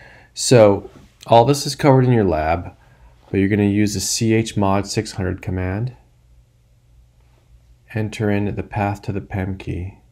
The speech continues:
and then re-enter your original S S H command, and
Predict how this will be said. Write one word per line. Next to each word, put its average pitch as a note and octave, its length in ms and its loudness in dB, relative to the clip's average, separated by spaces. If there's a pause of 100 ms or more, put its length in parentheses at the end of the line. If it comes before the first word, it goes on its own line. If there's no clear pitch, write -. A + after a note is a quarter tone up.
(1000)
and F#2+ 260 -6
then G2 420 -2 (140)
re-enter G2+ 720 -2
your E2+ 260 0
original F2 480 -2
S F2+ 220 -6
S E2+ 160 -8
H E2+ 240 -8
command, F2 540 -8 (440)
and F#2 320 -8